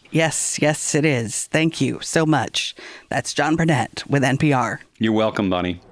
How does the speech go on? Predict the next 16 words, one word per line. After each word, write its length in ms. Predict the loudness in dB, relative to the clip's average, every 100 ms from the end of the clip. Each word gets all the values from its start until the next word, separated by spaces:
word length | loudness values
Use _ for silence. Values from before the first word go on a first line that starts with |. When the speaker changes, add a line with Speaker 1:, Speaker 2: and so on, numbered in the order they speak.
| -20 -20 -20 -20 -20 -18 -18 -18 -16 -16 -16 -14 -12
Speaker 1:
So, 640 | -4 0 4 4 4 2 -2 -10 -10 -10 -8 -4
a 100 | -2
family 520 | 0 2 2 2 -2 -2
that 140 | -2
fled 300 | 2 2 2
the 320 | -2 -2 -2
hurricane 760 | -2 0 0 0 0 2 2 0 -4 -6
came 240 | 0 0 0
to 120 | -2
San 240 | -4 -2
Antonio. 600 | -2 0 2 2 2 -2 -4 -6 -6 -6 -4 -4 -6 -4 -2 -2 -2 0
They're 340 | 0 2 2 0
running 480 | 0 2 2 2
out 160 | 0 -2
of 140 | 0
money 400 | 2 2 2 0